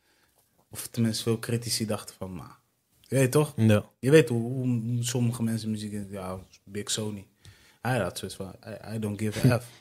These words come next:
Speaker 1: Ik ga hiervoor, want ik weet wat er is gebeurd." En ja, die man heeft zijn rechten van zijn muziek en de, waarschijnlijk ook de royalties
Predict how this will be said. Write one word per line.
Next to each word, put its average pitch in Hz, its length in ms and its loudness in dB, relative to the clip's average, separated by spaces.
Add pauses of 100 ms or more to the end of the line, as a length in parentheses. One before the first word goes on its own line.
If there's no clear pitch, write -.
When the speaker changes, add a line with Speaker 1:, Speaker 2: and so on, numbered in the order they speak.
(1160)
Speaker 1:
Ik 113 160 -6
ga 143 160 -4
hiervoor, 123 380 -4
want 104 160 -6
ik 110 100 -4
weet 131 460 -2
wat 120 200 0
er - 60 -12
is 113 120 0
gebeurd." 143 480 -6 (1160)
En 107 300 -2
ja, 113 200 0
die 123 120 4
man 113 220 4
heeft 101 140 -2
zijn 104 140 -4
rechten 120 360 -8 (480)
van 120 180 2
zijn 110 160 0
muziek 120 460 2 (420)
en 120 240 4
de, 95 180 -12 (400)
waarschijnlijk 123 540 -2
ook 107 160 -4
de 107 80 -6
royalties 113 760 -4